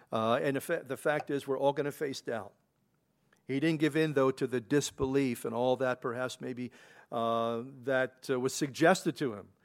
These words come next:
Or sometimes, too, you know, we live in a culture of unbelief. And that's why it's imper-, it's, it's imperative and very important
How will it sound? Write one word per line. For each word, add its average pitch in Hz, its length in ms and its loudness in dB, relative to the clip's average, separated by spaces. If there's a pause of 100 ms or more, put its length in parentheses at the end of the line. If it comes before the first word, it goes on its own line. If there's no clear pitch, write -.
(120)
Or 135 100 2
sometimes, 160 540 4
too, 202 320 2 (200)
you 151 120 0
know, 160 120 4
we 165 160 2
live 180 180 2
in 160 80 0
a 151 80 2
culture 151 880 2 (240)
of 139 160 2
unbelief. 156 720 0 (260)
And 156 120 0
that's 233 160 0
why 208 100 6
it's 185 140 0
imper-, 170 400 -4
it's, 135 200 -6
it's 135 160 -6
imperative 170 640 2
and 123 100 -8
very 147 360 0
important 139 640 0